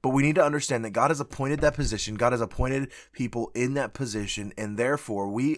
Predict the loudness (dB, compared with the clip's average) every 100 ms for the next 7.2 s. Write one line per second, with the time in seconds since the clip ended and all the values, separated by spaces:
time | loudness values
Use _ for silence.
0 | 0 4 4 4 0 -4 -4 -4 -6 -8
1 | -2 0 2 0 -6 -10 -10 -4 2 2
2 | 2 -2 -4 -4 -8 -14 -20 -20 -20 -20
3 | -20 _ -4 -2 -2 4 4 4 2 0
4 | 2 2 2 -2 2 2 4 4 4 0
5 | 2 2 2 0 0 -2 -2 -2 0 4
6 | 6 6 2 0 4 6 4 4 8 8
7 | 6